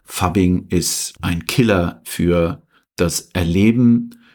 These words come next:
der Situation und der Beziehung beim Gegenüber. Auch in dieser nur vorgestellten Situation lassen sich diese negativen Wirkungen von Fubbing ganz eindeutig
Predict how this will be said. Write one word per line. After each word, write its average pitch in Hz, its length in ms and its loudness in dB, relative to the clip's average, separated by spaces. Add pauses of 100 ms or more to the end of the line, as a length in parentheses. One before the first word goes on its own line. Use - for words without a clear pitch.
(140)
der 90 100 0
Situation 95 600 0
und 92 80 0
der 90 80 2
Beziehung 95 640 0
beim 90 260 0
Gegenüber. 73 640 -2 (920)
Auch 117 200 2
in 113 140 2
dieser 92 460 2
nur 98 280 2
vorgestellten 104 1080 2
Situation 90 1040 0 (640)
lassen 92 280 0
sich 87 120 -2
diese 87 220 0
negativen 101 580 2
Wirkungen 92 460 2
von 87 160 0
Fubbing 85 320 -2
ganz 85 220 -2
eindeutig 82 680 -2